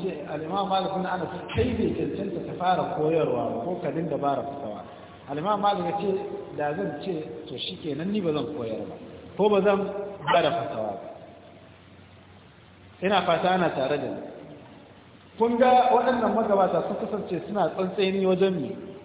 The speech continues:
wajen ilimi, tun daga koyar su har koyar da shi har ba da fatawa. Ba irin mu ba yanzu. لا ينبغي للرجل، yace cewa baya dacewa ga mutum, an yara nafsahu,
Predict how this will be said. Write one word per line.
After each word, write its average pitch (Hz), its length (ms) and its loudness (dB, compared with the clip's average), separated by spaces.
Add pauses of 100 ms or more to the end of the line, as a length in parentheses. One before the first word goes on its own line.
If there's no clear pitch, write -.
(280)
wajen 175 320 2
ilimi, 156 640 -4
tun 202 180 0
daga 175 180 2 (100)
koyar 147 320 2
su 196 80 -2
har 165 160 0 (100)
koyar 180 300 2
da 139 120 -2
shi - 60 -4
har 147 160 -2
ba 160 180 4
da - 100 0
fatawa. - 400 -6 (640)
Ba - 120 2
irin 214 240 4
mu 147 100 2
ba 147 100 2
yanzu. - 260 -2 (1700)
لا 202 120 6
ينبغي 269 460 6
للرجل، 196 580 4 (840)
yace 202 280 -2
cewa 185 240 2
baya 233 400 6
dacewa 190 480 4
ga 139 160 0
mutum, - 260 -4 (680)
an 208 180 4
yara 208 560 6
nafsahu, 180 460 0